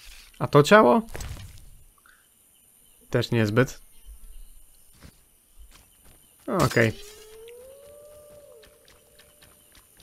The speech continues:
No nic, idziemy na południe, tak jak już wspominałem. Zresztą zaraz będzie już tak naprawdę poranek, bo ceglarze się szybko budzą do życia.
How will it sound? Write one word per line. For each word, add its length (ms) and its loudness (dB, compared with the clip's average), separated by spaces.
No 120 8
nic, 220 4
idziemy 300 4
na 100 6
południe, 420 0
tak 140 -2
jak 120 0
już 140 -4
wspominałem. 580 2
Zresztą 280 2
zaraz 280 6
będzie 600 4
już 160 -2
tak 140 0
naprawdę 360 2
poranek, 440 4
bo 140 0
ceglarze 480 2
się 120 -4
szybko 320 0
budzą 340 0
do 100 0
życia. 380 2